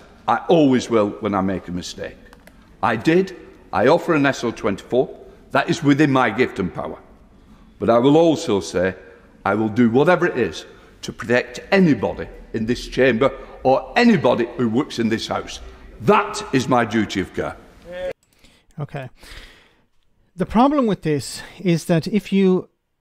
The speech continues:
Speaker 2: break the rules, in a sense,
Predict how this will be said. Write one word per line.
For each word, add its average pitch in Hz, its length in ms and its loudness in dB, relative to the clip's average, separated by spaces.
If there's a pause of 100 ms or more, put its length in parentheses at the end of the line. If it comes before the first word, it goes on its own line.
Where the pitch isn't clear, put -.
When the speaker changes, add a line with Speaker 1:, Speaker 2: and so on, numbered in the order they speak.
(280)
Speaker 2:
break 220 400 2
the 190 120 0
rules, 175 540 2
in 143 80 -4
a 139 80 -2
sense, 131 600 -6